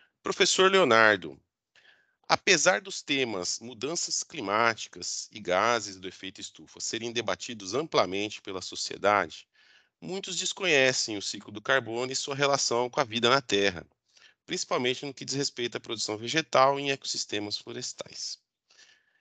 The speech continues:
Então, eu pergunto ao senhor, de forma resumida, poderia descrever os principais componentes do ciclo do carbono em plantações florestais?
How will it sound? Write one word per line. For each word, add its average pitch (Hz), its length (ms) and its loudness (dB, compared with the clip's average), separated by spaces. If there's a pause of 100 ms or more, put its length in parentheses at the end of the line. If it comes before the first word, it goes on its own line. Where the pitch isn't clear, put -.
(120)
Então, 170 440 2
eu 175 60 -4
pergunto 147 460 -2
ao 151 60 -6
senhor, 110 540 0 (100)
de 101 80 -8
forma 113 320 0
resumida, 113 720 2 (800)
poderia 160 400 2
descrever 117 640 4
os - 140 -8
principais 131 640 0
componentes 131 840 -2
do 107 100 -10
ciclo 107 300 -10
do 101 100 -14
carbono 101 540 -2
em 98 60 -2
plantações 90 480 -6
florestais? 87 920 0